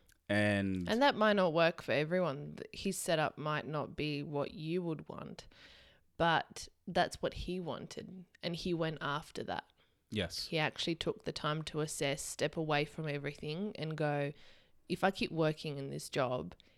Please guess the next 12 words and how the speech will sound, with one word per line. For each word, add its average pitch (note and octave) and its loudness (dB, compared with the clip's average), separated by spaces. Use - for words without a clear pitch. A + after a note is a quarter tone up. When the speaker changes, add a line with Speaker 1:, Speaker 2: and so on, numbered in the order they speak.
Speaker 2:
is E3 0
it E3+ 6
actually D#3+ 4
gonna D3 -2
continue D#3+ -2
bringing D3+ -2
me D3 -2
success, - 0
personal, D3 4
uh, E3 2
fulfillment? D#3 0
Speaker 1:
Yep. G#2+ 4